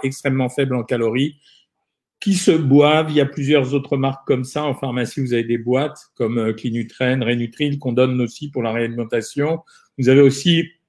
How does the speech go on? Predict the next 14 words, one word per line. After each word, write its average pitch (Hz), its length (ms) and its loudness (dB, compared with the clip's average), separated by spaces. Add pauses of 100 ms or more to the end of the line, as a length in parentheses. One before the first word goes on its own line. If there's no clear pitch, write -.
(160)
Feed 165 540 0
qui - 140 -10
propose 139 420 0
ce 139 80 -4
type 135 240 -6
de 135 80 2
repas 135 320 0
un 135 140 -2
peu 123 160 -4
plus 135 140 -4
riche 139 260 -2 (280)
que 131 120 2
Sochep. 151 520 -2
Bon, 135 240 0